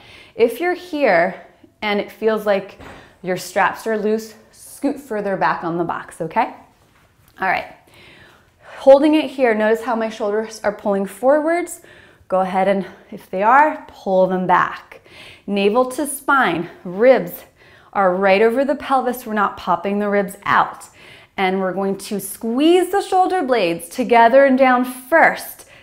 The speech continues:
then pull the arms back and hold. And then slowly extend the arms forward. Squeeze back there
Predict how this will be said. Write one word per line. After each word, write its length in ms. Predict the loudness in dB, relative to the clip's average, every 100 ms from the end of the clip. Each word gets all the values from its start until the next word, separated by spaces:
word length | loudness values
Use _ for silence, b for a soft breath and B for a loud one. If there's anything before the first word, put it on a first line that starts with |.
| b
then 460 | -4 2 4 4 2
pull 260 | 2 2
the 120 | 4 2
arms 260 | 0 -2
back 360 | 0 0 0 -2
and 100 | -12
hold. 400 | -6 -6 -6 -12 -20 _ _ B B B B B -2
And 140 | 0
then 100 | 0
slowly 500 | -4 -2 2 4 2
extend 380 | -2 -6 -4 -2
the 80 | -2
arms 240 | -4 -8
forward. 300 | -10 -10 -10
Squeeze 720 | -14 -10 -6 -2 0 0 0
back 360 | 0 0 0 2
there 400 | 2 2 0